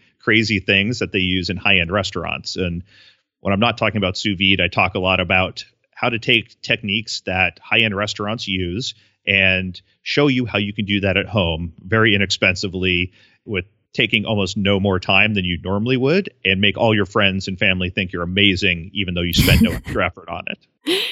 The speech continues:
Speaker 2: That's great. So cool. Well, I learned something today. I'm gonna check out your book. Now I'm intrigued. You have me intrigued,
Speaker 1: <laughs>
Speaker 2: Jason. <laughs>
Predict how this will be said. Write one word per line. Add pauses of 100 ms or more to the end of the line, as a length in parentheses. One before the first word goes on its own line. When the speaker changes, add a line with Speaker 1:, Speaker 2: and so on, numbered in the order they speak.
(140)
Speaker 2:
That's
great.
So
cool.
Well,
I
learned
something
today.
I'm
gonna
check
out
your
book. (160)
Now
I'm
intrigued.
You
have
me
intrigued,
Speaker 1:
<laughs>
Speaker 2:
Jason.
<laughs>